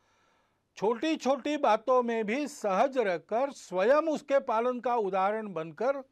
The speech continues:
हमको लोगों को बताना है और हम ये कर सकते हैं। महामारी नई है, उसने कहर मचाया है,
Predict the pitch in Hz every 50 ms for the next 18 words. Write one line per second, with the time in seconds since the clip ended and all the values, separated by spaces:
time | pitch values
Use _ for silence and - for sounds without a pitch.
0 | _ _ _ _ _ _ _ _ - 185 214 214 202 233 214 190 180 170 175 180
1 | 170 190 156 143 135 - 143 131 117 104 95 - - _ _ _ _ _ _ _
2 | _ _ _ _ _ _ _ _ _ _ _ _ _ _ _ _ _ _ _ _
3 | _ _ _ _ _ _ _ _ _ _ _ _ _ _ _ - - 269 277 277
4 | 302 320 330 320 320 320 330 320 - 294 294 285 294 - 165 131 101 98 - _
5 | _ _ _ _ _ _ _ _ _ _ _ _ _ _ _ _ _ _ _ _
6 | _ _ _ _ _ _ _ _ _ _ _ _ _ _ _ _ _ _ _ _
7 | _ _ _ - 131 123 135 151 185 220 220 233 226 233 247 247 254 247 247 254
8 | 254 233 202 190 170 175 202 233 240 262 262 262 233 196 208 220 220 220 233 233
9 | - _ _ _ _ _ _ _ _ _ - 175 170 - 233 220 202 196 - -
10 | 190 165 170 208 226 240 226 220 214 - _ _ _ _ _ _ _ _ _ _
11 | _ - - -